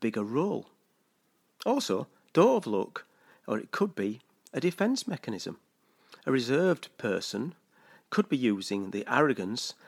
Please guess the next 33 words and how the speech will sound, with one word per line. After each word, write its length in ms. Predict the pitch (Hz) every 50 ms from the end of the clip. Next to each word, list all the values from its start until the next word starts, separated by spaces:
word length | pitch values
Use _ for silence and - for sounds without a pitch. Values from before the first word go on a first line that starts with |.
| - - - -
and 200 | - 117 110 107
the 220 | 107 107 104 - -
ego 520 | 113 123 170 202 - - 90 101 117 - - _ _ _ -
to 80 | 107
hide 480 | - - - 127 131 131 110 101 95 - -
the 80 | - 104
way 200 | 95 104 101 98
they 180 | - 98 95 90
are 80 | 90
working, 420 | 90 101 110 117 - - - 98 - _ _ _ _ - - - - -
and 100 | 117 110
they 60 | 101
may 240 | 101 110 123 139 139
struggle 500 | - - - - 160 160 123 90 - - _ _ _ - - _ - - _ _ _
if 140 | - 110 -
they're 100 | - 95
thinking 360 | - - 135 139 135 - 98
they're 80 | 92 92
gonna 140 | 95 90 92
get 160 | 92 90 -
found 280 | - 113 98 92 92 104
out 240 | 127 139 - -
in 80 | - 85
a 60 | 87
one-to-one. 500 | 92 95 92 95 - - 104 107 113 107 - _ _ - - - - -
So 140 | - - 160
again, 260 | 170 - 165 160 165
it's 140 | 160 156 -
back 200 | - 123 - -
to 100 | - -
that 180 | 127 123 - - _ _ _ _ _ _ _ _ _ _ -
trust 400 | - - - 135 - - - -
element. 360 | 98 95 92 90 95 - -